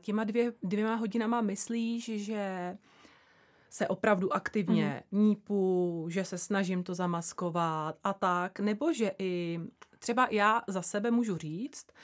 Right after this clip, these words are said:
Speaker 1: že už takový ty ataky nípání, eh, vzhledem k tomu, že, eh, už není úplně co nípat,
Speaker 2: Mhm.
Speaker 1: eh, nemám.
Speaker 2: Mhm.
Speaker 1: Eh, ale, eh, pořád se za dermatilomana trochu považuji z toho důvodu,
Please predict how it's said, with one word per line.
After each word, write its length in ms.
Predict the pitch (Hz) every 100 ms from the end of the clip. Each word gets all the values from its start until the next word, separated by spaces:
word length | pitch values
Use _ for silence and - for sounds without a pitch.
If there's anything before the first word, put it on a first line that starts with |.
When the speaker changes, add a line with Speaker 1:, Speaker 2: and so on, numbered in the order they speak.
| -
Speaker 1:
že 140 | - 226
už 120 | 220
takový 400 | - - 226 220
ty 160 | 233 -
ataky 600 | 196 214 214 233 220 214
nípání, 1000 | 208 202 202 196 202 208 202 202 196 -
eh, 100 | 190
vzhledem 360 | 185 196 202 196
k 40 |
tomu, 280 | 202 202 202
že, 140 | 196
eh, 400 | 196 190 185 180 - 170 165
už 160 | - -
není 240 | 208 208
úplně 380 | - - 214 208
co 180 | 208 226
nípat, 520 | 214 190 185 180 269 - 226
Speaker 2:
Mhm. 240 | 214 214
Speaker 1:
eh, 20 | 208 175 170 170 - -
nemám. 540 | 208 202 170 147 185 349 -
Speaker 2:
Mhm. 340 | 208 214 190 - - - -
Speaker 1:
Eh, 60 | 202 196 190 -
ale, 260 | 214 226 233 233 233 226
eh, 100 | - 190 185 180 175 - - - -
pořád 400 | 208 208 214 220
se 100 | 220
za 220 | 208 214
dermatilomana 1120 | 202 190 196 202 202 208 208 208 208 208 208 214
trochu 300 | 208 - 240
považuji 480 | 208 208 208 220
z 60 | 220
toho 220 | 220 220
důvodu, 520 | 202 180 185 185 277